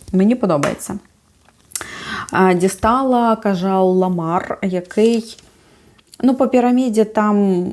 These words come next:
немає смородини, там ананас і червоні ягоди, здається. А мені, чесно, па-, пахне смородиною з трояндою, і смородини мені, мені більше. Я в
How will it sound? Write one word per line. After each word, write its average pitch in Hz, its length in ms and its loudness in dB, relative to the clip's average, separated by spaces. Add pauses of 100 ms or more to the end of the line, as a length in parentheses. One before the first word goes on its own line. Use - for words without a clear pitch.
(100)
немає 240 440 2
смородини, 160 880 0
там 196 360 0
ананас 190 760 0
і 220 160 2
червоні 170 460 -4
ягоди, 220 420 -2
здається. 185 580 -2 (480)
А 214 120 4
мені, 240 600 4
чесно, 254 380 -4
па-, - 240 0
пахне 208 380 -4
смородиною 196 680 -2
з - 80 -14
трояндою, 147 680 -6
і 214 60 -8
смородини 190 580 0
мені, 160 200 0
мені 180 300 4
більше. 147 580 -6
Я 220 280 2
в - 80 -4